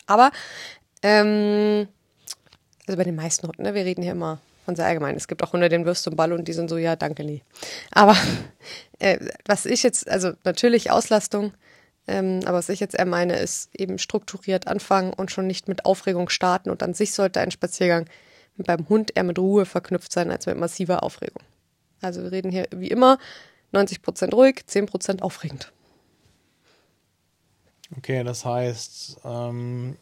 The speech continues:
Speaker 2: wenn man jetzt sozusagen das Thema hat, dass man von Anfang an Ruhe reinbringen muss, dann fängt das ja wahrscheinlich schon beim Fertigmachen an, oder?
Speaker 1: Ja, absolut, genau.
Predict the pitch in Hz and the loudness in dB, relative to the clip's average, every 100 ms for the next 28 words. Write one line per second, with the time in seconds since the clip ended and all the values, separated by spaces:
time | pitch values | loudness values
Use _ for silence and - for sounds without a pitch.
0 | _ - 135 127 131 131 131 131 - 120 | _ -14 -8 -6 -4 -4 -4 -6 -8 -8
1 | 123 120 120 123 120 117 113 - - - | -8 -6 -8 -8 -8 -10 -12 -14 -16 -10
2 | 139 143 147 139 135 139 139 - _ _ | -6 -4 -4 -4 -4 -6 -8 -18 _ _
3 | _ _ _ _ _ _ _ 311 131 131 | _ _ _ _ _ _ _ -12 -10 -8
4 | 123 131 - 139 170 160 - 135 127 135 | -8 -8 -6 -4 -4 -6 -8 -4 -4 -2
5 | 170 165 151 147 151 147 147 147 - - | -2 -2 -4 -6 -6 -8 -6 -8 -10 -10
6 | 135 127 143 143 131 135 123 - 131 139 | -10 -8 -8 -6 -6 -6 -6 -8 -6 -6
7 | 131 - 127 127 120 117 123 127 123 _ | -6 -8 -8 -8 -6 -4 -4 -6 -10 _
8 | _ _ _ _ _ _ _ _ - 147 | _ _ _ _ _ _ _ _ -6 -4
9 | 139 117 110 143 127 110 127 160 135 - | -4 -6 -10 -8 -8 -4 -4 -4 -8 -16
10 | - - 262 311 - 196 | -10 -8 -8 -10 -8 -8